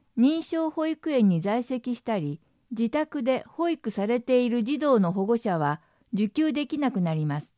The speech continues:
満五歳は平成二十九年度中は経過措置があります。対象、市内に住所があり、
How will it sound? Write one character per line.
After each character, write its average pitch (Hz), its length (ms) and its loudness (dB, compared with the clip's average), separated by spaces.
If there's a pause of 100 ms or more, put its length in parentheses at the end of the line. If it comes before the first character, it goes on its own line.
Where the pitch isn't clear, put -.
(1160)
満 269 300 2
五 233 140 -2
歳 208 280 0
は 143 240 0 (140)
平 277 200 -2
成 285 240 -4
二 285 180 0
十 190 240 -2
九 233 260 0
年 233 240 4
度 226 140 -2
中 208 260 -4
は 190 260 -2 (220)
経 277 200 -4
過 285 100 -6
措 277 160 -6
置 233 180 -4
が 160 80 0
あ 139 80 -2
り 131 80 -4
ま 131 160 -2
す。 - 160 -18 (1300)
対 262 220 2
象、 226 440 2 (340)
市 - 220 -10
内 294 240 2
に 175 160 2
住 277 220 -4
所 214 180 -2
が 165 160 0
あ 175 60 -2
り、 156 220 -4